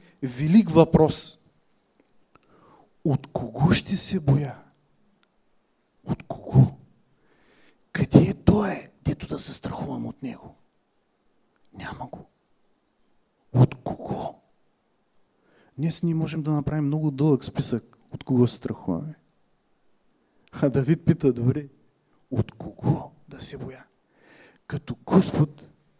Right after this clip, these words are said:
е избавител мой, спасител мой. Господ е сила на живота ми.“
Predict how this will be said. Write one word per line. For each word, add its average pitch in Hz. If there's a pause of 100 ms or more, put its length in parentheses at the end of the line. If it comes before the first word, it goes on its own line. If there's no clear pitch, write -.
(640)
е -
избавител -
мой, -
спасител -
мой. 127 (1500)
Господ 170 (180)
е 139
сила 190
на 165
живота 143
ми.“ 147